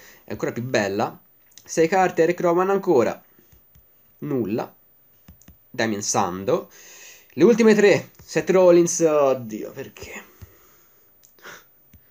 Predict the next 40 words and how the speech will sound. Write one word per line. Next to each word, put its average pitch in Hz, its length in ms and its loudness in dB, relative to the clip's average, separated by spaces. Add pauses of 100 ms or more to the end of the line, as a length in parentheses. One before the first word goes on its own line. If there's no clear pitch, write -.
(140)
Comincia 123 260 -6
già 127 100 -2
a 127 40 -2
deprimermi, 127 460 -4
è 104 80 -4
brutto, 98 340 -8
ragazzi. 90 500 -10
È - 80 -20
brutta, 117 280 -8
brutta, 110 240 -6
brutta. 104 260 -10 (400)
E 233 160 4
Big 202 220 -2
E, 131 80 0
tra 190 140 -2
l'altro 202 200 -2
Big 160 160 -2
E 185 60 -6
ce 165 120 -6
l'ho 165 100 2
anche 165 160 -4
SummerSlam 165 640 0
e 147 80 -2
posso 156 220 -6
fare 143 220 -2
anche 139 180 -4
la 131 120 0
pro, 120 120 -2
ma 120 160 -2
tanto 131 300 -6
no, 110 200 -6
poco 131 280 -2
serve 117 260 0
perché 110 220 -8
non 113 80 -4
mi 110 80 -4
serviranno 104 400 -4
adesso 107 320 -8
già 110 100 -4
più. 165 240 2